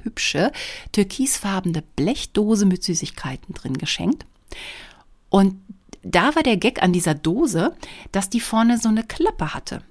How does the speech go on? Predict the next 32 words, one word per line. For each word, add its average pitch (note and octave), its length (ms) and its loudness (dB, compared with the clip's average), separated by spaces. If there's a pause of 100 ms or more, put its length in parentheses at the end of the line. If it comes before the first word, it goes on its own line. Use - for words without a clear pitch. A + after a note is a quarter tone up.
für - 160 -2
Candy, A3 420 6
dass F3+ 160 2
man G3 180 4
also G3 220 0
wie C4+ 100 4
aus A#3 140 2
so G#3+ 80 -2
einer F3 140 2
Schütte D4+ 500 2 (440)
die G#3+ 80 -2
Klappe G#3+ 300 4
aufmachen A#3 400 6
kann A3 200 0
und F#3 140 2
dann F#3 120 6
nicht F#3+ 160 0
die F#3 80 0
Dose C#4 300 4
aufmachen A3+ 340 2
muss, G#3+ 120 0
sondern F3+ 200 2
vorne A#3 260 4
aus F#3 120 -2
der D3+ 100 -2
Schütte - 260 0
dann - 160 -4
die C#3 80 -4
Süßigkeiten - 600 -8
rausnehmen - 500 -6
kann. - 260 -6 (800)
Ja. - 640 0